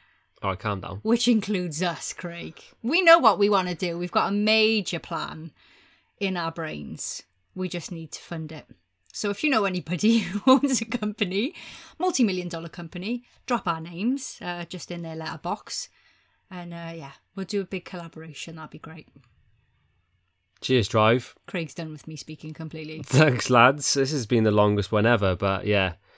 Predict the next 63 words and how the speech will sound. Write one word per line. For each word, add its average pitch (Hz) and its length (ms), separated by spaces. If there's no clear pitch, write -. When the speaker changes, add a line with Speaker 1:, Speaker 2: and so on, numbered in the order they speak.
Speaker 1:
Hope 196 160
you've 160 120
enjoyed 151 440
it. 151 140
Let 156 160
us 139 140
know. 135 240
Drop 143 280
us 107 80
a 104 80
D 113 300
M 120 280
or 95 200
give 98 160
us 87 140
a 95 60
review 117 380
or 107 60
whatever. 113 280
Send 123 220
us 104 100
an 123 120
email 110 500
and, 123 240
uh, 123 160
let 139 140
us - 120
know 147 100
what 139 140
you 127 60
thought. 170 400
Speaker 2:
Yeah, 170 480
I 196 180
hope 226 200
you 220 80
guys 190 240
have 185 80
got 160 160
some 185 140
great 180 420
travel 175 260
plans 165 340
for 170 60
when 165 180
this 160 160
all 175 100
blows 160 280
over 156 200
as 151 140
well. 156 280
And 196 100
if 190 80
you 196 60
have, 233 240
let 269 100
us 269 160
know. 285 220
And 214 80
if - 0
we - 40
Speaker 1:
Go 127 260
Speaker 2:
can 131 80
help - 280